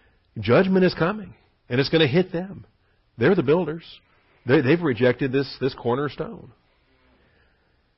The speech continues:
So the scribes and chief priests tried to lay hands on him this very hour. I'm reading from Luke twenty, verse nineteen, by the way, if I've lost you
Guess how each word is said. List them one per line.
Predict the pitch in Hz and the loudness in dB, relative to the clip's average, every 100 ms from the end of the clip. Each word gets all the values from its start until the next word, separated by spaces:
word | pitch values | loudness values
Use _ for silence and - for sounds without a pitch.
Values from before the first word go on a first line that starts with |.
| _ _ | _ _
So | - | -4
the | 135 | -2
scribes | 127 156 170 160 | 2 4 6 4
and | 151 | 2
chief | 160 160 | 0 0
priests | - 147 135 | 0 -2 0
tried | 131 | 2
to | 131 | 4
lay | 135 127 | 2 2
hands | 135 131 120 | 2 2 2
on | |
him | 117 120 | -2 -2
this | 104 | -2
very | 107 123 117 | -2 0 2
hour. | |
I'm | 113 | 2
reading | 160 175 | 2 2
from | 139 | 0
Luke | 143 - | -2 -2
twenty, | 147 143 135 | -2 0 0
verse | 120 117 | -2 -2
nineteen, | 123 113 117 104 | -2 -4 -4 -6
by | 101 | -4
the | 101 | -4
way, | 104 | -4
if | 120 113 | -6 -6
I've | 98 | -6
lost | 104 104 | -6 -8
you | - | -10